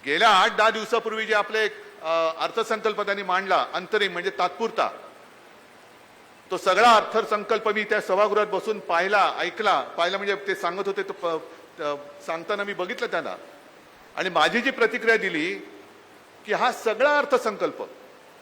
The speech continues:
हे यांचे सगळे मित्र, सगळे सोयरे आहेत, त्यांच्या तिजोऱ्या भरण्यासाठी आहेत. कॉन्ट्रॅक्टर, हा सगळा जो काय अर्थसंकल्प आहे, इथे हजारो कोटीचं काम, इकडे रस्ता देणार, तिकडे रस्ता देणार, हा रस्ता देणार, तो पूल करणार,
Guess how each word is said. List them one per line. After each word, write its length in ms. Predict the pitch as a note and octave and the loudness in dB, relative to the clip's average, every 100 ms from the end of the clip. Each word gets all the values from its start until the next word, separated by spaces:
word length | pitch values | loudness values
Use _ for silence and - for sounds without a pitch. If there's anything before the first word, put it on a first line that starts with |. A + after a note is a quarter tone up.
| - D#3+ | -8 0
हे 100 | A#3 | 2
यांचे 240 | A3+ B3 | 2 0
सगळे 260 | B3 B3 A3 | 0 2 2
मित्र, 300 | G#3 B3 B3 | 0 2 2
सगळे 300 | A3+ G#3+ B3 | 2 0 0
सोयरे 300 | A3 G#3+ A3+ | 2 4 4
आहेत, 300 | G#3 A3 G#3+ - - - - - - - | 4 2 -2 -6 -16 -20 -20 -20 -16 -6
त्यांच्या 340 | E3+ F3+ A3+ | -6 2 2
तिजोऱ्या 440 | A3 G3+ F3 A3 G#3+ | 2 0 4 4 4
भरण्यासाठी 560 | E3 F#3+ F#3+ F#3+ G3 | 4 2 2 0 2
आहेत. 120 | F3+ - - - - - - - - - - | 2 2 -4 -16 -20 -20 -20 -20 -20 -20 -4
कॉन्ट्रॅक्टर, 640 | D#3+ G3 A3+ A3+ - G3 C#3 - - - - - - - - - - - | 0 2 4 2 4 4 2 -2 -14 -20 -20 -20 -20 -20 -20 -20 -16 -6
हा 100 | E3 | -4
सगळा 400 | - F3+ A3+ A3+ | 0 4 6 6
जो 160 | A3 | 6
काय 180 | A3 G#3+ | 4 6
अर्थसंकल्प 720 | G3 G3 A3+ A3+ A3 G#3+ G3+ | 4 4 2 0 0 0 2
आहे, 140 | G#3+ G3 - - | 4 2 -2 -12
इथे 220 | F3 A3+ | 0 2
हजारो 380 | F#3 F3 A3+ A3+ | 4 4 4 4
कोटीचं 360 | A3+ A3 A3+ | 2 0 -2
काम, 400 | A3 G#3+ G#3 F3 | 0 2 2 2
इकडे 260 | F#3 A3 A3+ | -6 -2 0
रस्ता 260 | A3 A3+ A3 | 0 -2 -2
देणार, 260 | G#3+ G#3 G#3 | 0 0 -2
तिकडे 220 | G#3+ A#3 | 0 2
रस्ता 240 | A3+ A3+ | 2 0
देणार, 260 | G#3+ G#3 G3 | -2 0 0
हा 200 | F3+ A3 | 2 2
रस्ता 280 | A3 A3 A3 | 0 -2 -2
देणार, 280 | G#3+ G#3 G3+ | 0 0 0
तो 240 | G#3+ G#3+ | 2 0
पूल 480 | - - - A#3 A#3 | 0 -12 -8 -6 -2
करणार, 380 | A3+ A3 G3+ | -2 0 0